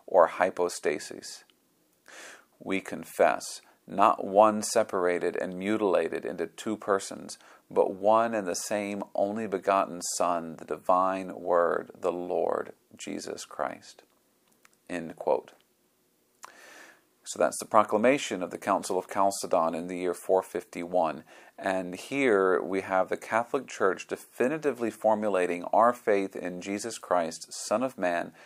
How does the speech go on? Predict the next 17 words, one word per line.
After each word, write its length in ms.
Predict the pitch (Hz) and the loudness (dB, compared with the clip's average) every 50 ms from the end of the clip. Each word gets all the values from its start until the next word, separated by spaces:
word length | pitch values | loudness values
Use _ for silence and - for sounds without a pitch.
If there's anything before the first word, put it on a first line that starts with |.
| - _ _ | -20 _ _
Son 360 | - - - - 110 101 107 | -14 -12 -2 0 2 2 2
of 140 | 120 120 120 | 0 -2 2
God, 440 | - 98 87 85 85 82 82 - - - - - _ _ | 4 6 6 6 6 4 2 0 -2 -10 -20 -20 _ _
one 480 | - 87 87 87 98 104 113 123 131 123 | -8 -6 2 6 6 6 6 6 2 -4
person 540 | - - 95 90 87 - - 92 90 87 90 | -4 -2 0 0 0 -2 -6 -10 -10 -10 -10
with 220 | - 87 90 85 - _ _ | -6 -6 -6 -6 -8 _ _
two 280 | - - - 120 123 127 | -18 -8 -4 -2 -2 0
natures, 640 | 117 98 87 90 - - - 82 85 82 - - - - - _ | 0 0 0 -2 -2 -4 -6 -4 -4 -6 -8 -12 -18 -20 -20 _
fully 420 | - - - - 117 123 135 139 123 | -20 -12 -4 -2 0 2 2 0 0
human 440 | - - 101 95 92 90 87 90 | -4 -6 -6 -4 -4 -4 -6 -4
and 200 | 87 85 87 90 | -6 -8 -8 -10
fully 340 | - - - 101 101 101 101 | -12 -6 -2 0 2 2 2
divine, 500 | 92 101 90 90 85 80 78 78 - - - - - - _ | 0 0 2 2 2 2 2 -2 -6 -10 -14 -20 -20 -20 _
or 140 | - - 98 | 0 2 4
what 200 | 92 98 95 - | 8 8 8 8
we 100 | 98 98 | 6 2
call 540 | - - - - 107 104 98 92 92 92 - | -4 -4 4 8 10 10 10 10 8 6 2